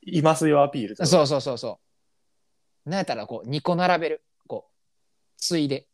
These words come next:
Speaker 1: あー、痕跡を残す。
Speaker 2: こ-、そうそうそう。こ-、二人で席押さえてるけど、
Speaker 1: え、
Speaker 2: 二人
Speaker 1: でもさ、それさ、
Speaker 2: うん。
Speaker 1: あの、なんか、でも荷物は持っていくわけやん。
Speaker 2: うん。
Speaker 1: だからコーヒーだけ置いてるってことやろ？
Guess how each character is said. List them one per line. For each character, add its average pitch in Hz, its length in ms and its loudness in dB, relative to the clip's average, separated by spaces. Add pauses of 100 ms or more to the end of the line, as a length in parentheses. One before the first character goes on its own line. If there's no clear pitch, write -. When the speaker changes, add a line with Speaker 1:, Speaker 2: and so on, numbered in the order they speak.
(720)
Speaker 1:
あ 110 760 -6
ー、 - 40 -20
痕 143 120 -2
跡 139 320 0
を 120 40 -2
残 123 220 -4
す。 117 120 -6
Speaker 2:
こ-、 110 40 -2
そ 135 80 0
う - 40 -2
そ 139 80 -6
う 120 40 -8
そ - 80 -10
う。 - 40 -10
こ-、 190 180 -6
二 - 280 0
人 220 100 4
で 202 100 4
席 202 260 -4
押 156 100 -4
さ 175 140 -2
え 175 60 -4
て 180 80 -6
る 170 140 -2
け 143 140 -6
ど、 131 100 -6
Speaker 1:
え、 151 40 4
Speaker 2:
二 156 60 6
人 214 100 4
Speaker 1:
で 208 60 4
も 185 60 4
さ、 131 160 0
そ 208 140 0
れ 214 120 0
さ、 147 420 2
Speaker 2:
う 127 80 -14
ん。 101 180 -14 (520)
Speaker 1:
あ 123 180 -8
の、 113 120 -8
な 175 100 0
ん 190 60 -4
か、 156 220 -6 (260)
で 151 100 -4
も 151 60 -4
荷 214 120 2
物 196 180 2
は 117 80 -2
持 110 100 -8
っ - 40 -14
て - 80 -6
い 113 40 -6
く - 80 -6
わ 113 60 -6
け 110 120 -10
や 98 100 -8
ん。 87 120 -18 (400)
Speaker 2:
う 127 60 -10
ん。 104 220 -10 (560)
Speaker 1:
だ 139 140 -2
か 131 60 -2
ら 123 60 -6 (160)
コ 165 160 4
ー 170 40 4
ヒ 180 140 2
ー - 20 4
だ 123 120 4
け 127 80 -2
置 120 100 4
い 120 40 0
て 110 340 0 (1200)
る 131 100 2
っ 131 40 0
て 131 120 -10
こ 117 60 -2
と 110 80 -2
や 98 80 -2
ろ？ 101 240 -8